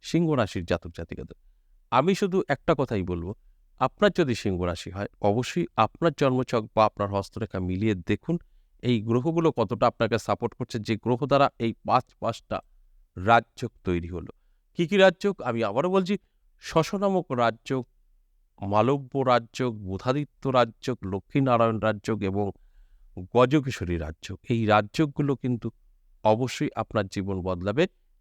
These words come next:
যদি এই রাজযোগগুলো যে গ্রহ দ্বারা তৈরি হয়, সেই গ্রহগুলো ভালো থাকে। তারপর কি করতে হবে? আপনার অ্যালার্ট হয়ে যেতে হবে, চোখ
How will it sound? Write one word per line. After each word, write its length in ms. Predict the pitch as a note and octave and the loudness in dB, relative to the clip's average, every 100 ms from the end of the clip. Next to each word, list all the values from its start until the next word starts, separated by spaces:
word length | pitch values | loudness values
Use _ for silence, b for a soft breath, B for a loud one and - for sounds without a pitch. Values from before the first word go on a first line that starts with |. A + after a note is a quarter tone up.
| F2+ | -8
যদি 400 | C3 E3 F#3+ F3+ | -2 0 2 2
এই 80 | D#3 | 6
রাজযোগগুলো 680 | C#3+ B2+ B2 F#3 - D3 | 4 4 0 -2 0 0
যে 140 | A#2 A#2 | 0 -2
গ্রহ 320 | A2 A2+ D3 | -2 -4 0
দ্বারা 220 | C3 G#2 | 2 2
তৈরি 360 | - G2 G2 G2 | 2 0 0 2
হয়, 180 | G2+ C3 - _ _ | 0 0 -6 _ _
সেই 180 | - G2+ | -6 -4
গ্রহগুলো 540 | A2 B2 D3+ B2+ G#2+ | 0 0 0 0 -2
ভালো 220 | E2+ E2 | -2 -4
থাকে। 240 | E2 - _ _ _ _ _ _ _ _ _ _ | -4 -10 _ _ _ _ _ _ _ _ _ _
তারপর 400 | - C#3+ D#3+ G3 | 4 4 4 -2
কি 140 | F3+ G3 | -2 -4
করতে 300 | G3 F#3 G3+ | -2 0 2
হবে? 180 | F3+ F3 | 6 4
আপনার 260 | C#3+ C#3 C3 - | 4 -2 -4 -6
অ্যালার্ট 380 | A2+ G2+ F#2+ - | 0 0 0 -2
হয়ে 140 | F2+ | -2
যেতে 240 | E2+ - | -2 -4
হবে, 220 | F#2 F2+ F2+ | -8 -6 -6
চোখ 220 | - | -4